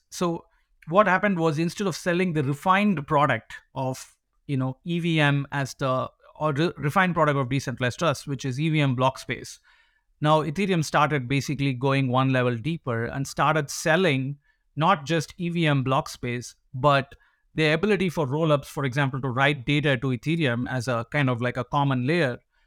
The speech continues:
And, you know, rollups can only do settlement and data availability on Ethereum. So this is, I think, like, a deepening of the commitment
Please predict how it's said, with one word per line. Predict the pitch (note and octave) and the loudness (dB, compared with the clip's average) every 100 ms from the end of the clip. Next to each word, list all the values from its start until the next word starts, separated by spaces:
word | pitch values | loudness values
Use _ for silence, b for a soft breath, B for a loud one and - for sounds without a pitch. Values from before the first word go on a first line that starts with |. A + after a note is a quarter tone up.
| _ - | _ -2
And, | C#3 C3+ C3+ C3 - | 0 2 -2 -4 -2
you | D3 | 0
know, | C#3 | 2
rollups | C#3 D#3 D3 - | 2 0 0 -2
can | C3+ B2+ - | -4 -4 -4
only | E3 D3+ C#3+ | -4 -2 -2
do | B2+ C3+ | 0 -2
settlement | B2 C#3+ C3+ C3 B2 A#2+ A#2 | 0 -2 0 0 2 0 -2
and | A2+ A2+ _ _ _ | -4 -6 _ _ _
data | C3+ B2+ A#2+ | 0 2 0
availability | A2+ A2 A2+ A2+ | 0 -2 -2 -2
on | G#2+ | -4
Ethereum. | G#2+ B2 B2 _ _ _ | -8 -10 -14 _ _ _
So | - F3+ | -4 -2
this | A3+ | 0
is, | A#3 F3+ | 2 4
I | D3+ | 4
think, | E3+ E3 D3+ - | 2 0 -2 -2
like, | D3 C3+ D3+ | -2 0 -2
a | |
deepening | A2 G#2+ G3+ G3 D3 B2 B2+ | -4 -2 -2 2 2 2 -2
of | C#3+ A#2 | -4 -4
the | C#3 | -2
commitment | C#3 C3 C3 C#3+ C3+ C3 | 0 0 0 0 0 0